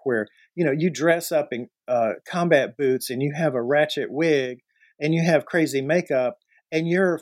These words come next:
fierce. You know, you, you're in people's faces and you do shows. And that's this kind of new trend of drag at the time.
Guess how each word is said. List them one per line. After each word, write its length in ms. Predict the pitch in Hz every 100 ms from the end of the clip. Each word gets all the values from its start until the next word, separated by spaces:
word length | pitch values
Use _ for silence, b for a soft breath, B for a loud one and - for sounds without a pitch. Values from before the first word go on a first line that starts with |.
| _
fierce. 520 | - 180 113 87 - -
You 100 | 151
know, 80 | 147
you, 260 | 147 165
you're 180 | 170 170
in 100 | 160
people's 360 | - 156 139 -
faces 520 | - 170 165 175 151
and 140 | 147
you 120 | 151 143
do 140 | 139
shows. 640 | 131 170 156 151 147 139
And 120 | 139
that's 220 | 139 147 -
this 180 | 160 -
kind 220 | 180 160
of 80 | 147
new 200 | 165 170
trend 400 | - 156 147 139
of 80 |
drag 360 | 110 151 170 170
at 100 | 120
the 80 | 110
time. 380 | - 117 110